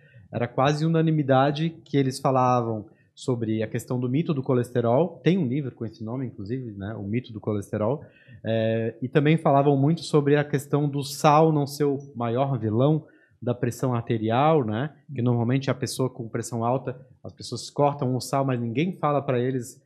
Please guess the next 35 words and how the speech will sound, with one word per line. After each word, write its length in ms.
é, 240
cuidar 500
do 140
açúcar, 500
cu-, 160
cuidar 380
do 100
carboidrato 560
refinado. 640
Então 160
conta 320
um 40
pouco 240
pra 160
gente 300
o 20
que, 120
que 100
a 100
gente 300
viu 500
nesses 320
eventos, 400
mais 460
especificamente 720
em 40
dois 140
mil 140
e 20
vinte 180
e 60
três, 300
com 200
esses 220
cardiologistas. 960